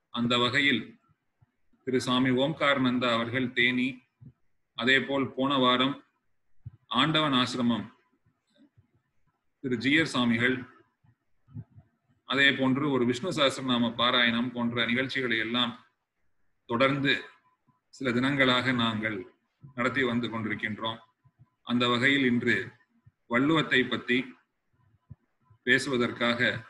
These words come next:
திரு குன்றக்குடி அடிகளார் அவர்கள் நம் மத்தியில் இந்த இணைய வழியில் வந்து அருளாசி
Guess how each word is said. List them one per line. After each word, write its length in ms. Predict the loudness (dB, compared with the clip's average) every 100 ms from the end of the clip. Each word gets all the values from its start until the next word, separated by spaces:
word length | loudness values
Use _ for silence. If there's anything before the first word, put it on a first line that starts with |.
| _ _ _ _ _ _ _ -8
திரு 120 | -6
குன்றக்குடி 480 | -4 -4 -4 -2 -2
அடிகளார் 460 | 0 2 2 2 2
அவர்கள் 380 | -2 -4 -4 -4 -8 _ -20 -20 -18 -10
நம் 200 | -6 -4
மத்தியில் 420 | -4 0 2 2 0 -12 _ _ _ _ -8
இந்த 120 | -4
இணைய 300 | -2 2 2
வழியில் 400 | 2 2 0 0 -4 -16 _ _ _ _ _
வந்து 220 | -2 0 2
அருளாசி 520 | 0 0 0 0 -2